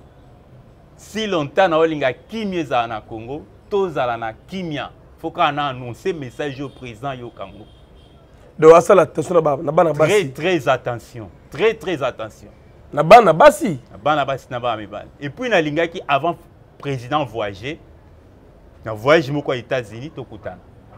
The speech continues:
Speaker 1: Parce que ko salama, ce que salami na aller à voyage à présenter, ko salama na retourner. Tant aux États-Unis à zozonga.
Speaker 2: Hein?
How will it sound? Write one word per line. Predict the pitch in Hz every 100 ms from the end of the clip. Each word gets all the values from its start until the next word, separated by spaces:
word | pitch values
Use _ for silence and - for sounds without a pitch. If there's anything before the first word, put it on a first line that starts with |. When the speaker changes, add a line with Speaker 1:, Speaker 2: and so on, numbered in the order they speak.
| - - - - - - - - - - - - - -
Speaker 1:
Parce | 143
que | - 185
ko | -
salama, | 143 220 214 170 151 139
ce | -
que | 240 240
salami | 208 226 214 208
na | 170 -
aller | 185 190 233
à | 196
voyage | 135 151 160 147
à | 127
présenter, | 131 113 160 180 175
ko |
salama | 180 185 156 123
na | 123
retourner. | 147 180 254 208 156 110 - -
Tant | - 208 156
aux | 165
États-Unis | 151 123 233 165 139 139
à | 117
zozonga. | 107 107 101 95 - - - -
Speaker 2:
Hein? | 240 247